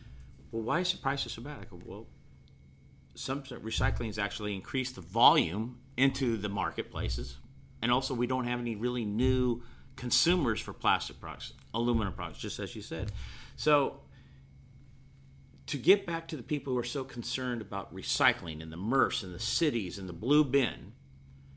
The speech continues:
and they wanna take the aluminums out because that seems to be the only product anymore coming out of the mrfs that really has a home.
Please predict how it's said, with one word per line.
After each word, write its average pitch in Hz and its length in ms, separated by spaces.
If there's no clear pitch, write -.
and 98 100
they 110 60
wanna 123 240
take 127 320
the 117 80
aluminums 127 420
out 104 160
because 113 140
that 135 100
seems 151 260
to 127 60
be 131 80
the 117 120
only 143 180
product 135 480
anymore 123 480
coming 120 280
out 113 200
of 95 280
the 104 60
mrfs 131 460
that 127 80
really 170 300
has 147 300
a 104 60
home. 175 400